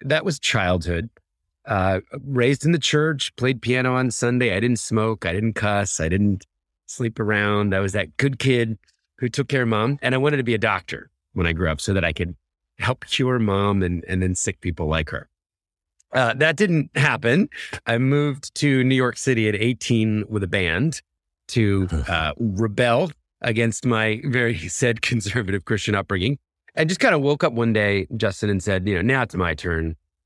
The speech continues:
Speaker 1: Uh, I do wanna have sex. I do want to, uh, drink. I do wanna smoke. I do wanna do drugs. <laughs> I kinda wanna explore the opposite of all of the rules." And I learned there was this extraordinary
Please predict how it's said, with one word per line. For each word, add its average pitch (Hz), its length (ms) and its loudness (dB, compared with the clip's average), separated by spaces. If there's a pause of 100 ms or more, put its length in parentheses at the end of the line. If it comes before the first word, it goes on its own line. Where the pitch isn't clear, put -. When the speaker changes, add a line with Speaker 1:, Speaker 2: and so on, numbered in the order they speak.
(100)
Speaker 1:
Uh, 78 360 -2
I 104 160 0
do 107 200 2
wanna 104 200 2
have 78 180 -2
sex. 82 480 -6
I 82 400 -2
do 110 240 0
want 87 320 0
to, 82 420 0 (400)
uh, 78 300 -2
drink. 104 420 0
I 92 180 -2
do 117 200 0
wanna 90 220 0
smoke. 85 440 -2
I 82 140 -2
do 104 180 0
wanna 107 220 2
do 85 160 0
drugs. 82 440 0
<laughs> - 40 -2
I 113 60 0
kinda 131 340 -2
wanna 131 120 0
explore 113 580 0
the 101 140 0
opposite 98 500 0
of 92 100 0
all 104 320 0
of 95 100 -2
the 95 80 0
rules." 104 560 0 (640)
And 135 140 2
I 135 100 2
learned 156 520 2
there 135 280 2
was 127 140 0
this 120 300 -2 (220)
extraordinary 120 1120 2